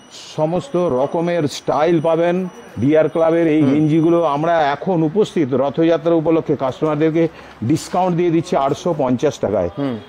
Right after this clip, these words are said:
Speaker 1: মার্সারাইজড কটনের মধ্যে আছে।
Speaker 2: হ্যাঁ।
Speaker 1: দেখুন, এগুলো এখন ডিসকাউন্ট দিয়ে বিভিন্ন সাইজ পাবেন, বিভিন্ন স্টাইল পাবেন, বিভিন্ন
Speaker 2: বাহ।
Speaker 1: কালার পাবেন।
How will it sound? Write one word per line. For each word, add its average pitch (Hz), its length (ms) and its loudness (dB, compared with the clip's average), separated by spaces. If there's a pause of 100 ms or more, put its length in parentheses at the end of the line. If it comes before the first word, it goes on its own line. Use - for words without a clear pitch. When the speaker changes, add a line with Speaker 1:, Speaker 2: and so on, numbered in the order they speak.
(120)
Speaker 1:
মার্সারাইজড 139 640 0
কটনের 139 380 0
মধ্যে 147 340 0
আছে। 180 300 0 (440)
Speaker 2:
হ্যাঁ। 117 220 -8 (2250)
Speaker 1:
দেখুন, 117 220 0
এগুলো 131 260 2
এখন 139 300 0
ডিসকাউন্ট 135 460 0
দিয়ে 143 120 2
বিভিন্ন 170 360 2
সাইজ 156 360 -2
পাবেন, 170 300 2
বিভিন্ন 160 380 2
স্টাইল 139 360 0
পাবেন, 170 340 0 (360)
বিভিন্ন 143 340 2
Speaker 2:
বাহ। 113 60 -4
Speaker 1:
কালার 131 300 0
পাবেন। 151 340 -2